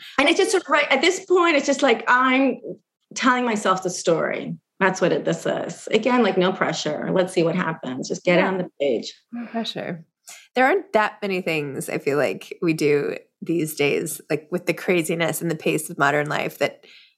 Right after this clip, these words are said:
Speaker 2: that you do without, that you can't do while being distracted and interrupted. Right. I think that's some of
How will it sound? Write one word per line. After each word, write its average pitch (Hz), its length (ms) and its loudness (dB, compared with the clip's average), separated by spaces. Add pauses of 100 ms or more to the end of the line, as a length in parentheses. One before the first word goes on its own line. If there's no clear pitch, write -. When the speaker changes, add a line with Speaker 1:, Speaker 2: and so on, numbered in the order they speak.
(140)
Speaker 2:
that - 120 2
you 226 140 0
do 214 280 4
without, 180 760 2 (580)
that 180 80 2
you 208 100 0
can't 240 560 0
do 196 180 4
while 170 400 2
being 156 360 -2
distracted 135 580 0
and 82 100 -6
interrupted. - 760 -6 (360)
Right. 196 100 2
I - 80 2
think 254 140 -2
that's 262 200 0
some 202 160 0
of 170 320 0